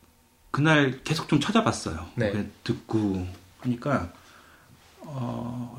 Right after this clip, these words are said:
Speaker 1: 되게 세련된 음-, 음악을 하고 연주력도 장-, 뭐, 전 세계인이 다 인정을 하더라고요.
Speaker 2: 아, 세계적으로요?
Speaker 1: 저는 이제 디피에서도
Speaker 2: 네.
Speaker 1: 러쉬 막 동영상 올리면서 어떤
Speaker 2: 네.
Speaker 1: 그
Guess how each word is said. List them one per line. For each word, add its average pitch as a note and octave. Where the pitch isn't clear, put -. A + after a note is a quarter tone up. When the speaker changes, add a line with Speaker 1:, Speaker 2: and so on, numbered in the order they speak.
Speaker 1:
되게 C3+
세련된 G#3+
음-, A#2+
음악을 C3+
하고 G2+
연주력도 A2+
장-, B2
뭐, F3
전 D3+
세계인이 C4
다 A#2+
인정을 E3
하더라고요. C3
Speaker 2:
아, B2
세계적으로요? A#2+
Speaker 1:
저는 F3+
이제 C3
디피에서도 A#2+
Speaker 2:
네. A#2
Speaker 1:
러쉬 A#2
막 -
동영상 A#2+
올리면서 G2
어떤 G#2
Speaker 2:
네. G2+
Speaker 1:
그 A2+